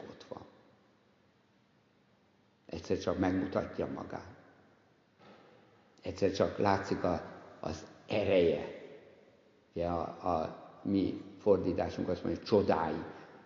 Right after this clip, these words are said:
és biztos csoda is, ami történik, de, de a, a szó a dinamis, a, az, az erő.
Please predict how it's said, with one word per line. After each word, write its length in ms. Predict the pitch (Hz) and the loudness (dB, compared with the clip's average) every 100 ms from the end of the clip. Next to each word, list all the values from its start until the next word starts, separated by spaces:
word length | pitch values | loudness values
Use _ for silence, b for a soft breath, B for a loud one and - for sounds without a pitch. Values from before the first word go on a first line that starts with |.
| - | -10
és 140 | 90 | -4
biztos 460 | 110 107 92 82 - | 0 2 2 0 2
csoda 360 | 120 104 78 - | 6 8 6 0
is, 220 | - - - - - - - _ - | -6 -10 -14 -18 -20 -20 -20 _ -8
ami 220 | 87 85 | -4 -2
történik, 600 | - 90 - 92 82 87 | 4 2 4 2 2 4
de, 220 | 95 85 - - - - | 4 2 -4 -12 -14 -2
de 280 | 92 80 - | 0 2 0
a, 60 | 110 | 2
a 320 | 101 - - | 2 2 -4
szó 220 | - 113 | 0 6
a 60 | 92 | 6
dinamis, 720 | 98 117 113 101 - - - | 6 8 8 8 0 -4 -2
a, 300 | 104 104 - | 0 0 -2
az, 180 | - 90 - - | -10 -10 -14 -10
az 160 | 95 - | -10 -2
erő. 560 | 139 113 104 69 58 | 4 6 6 2 0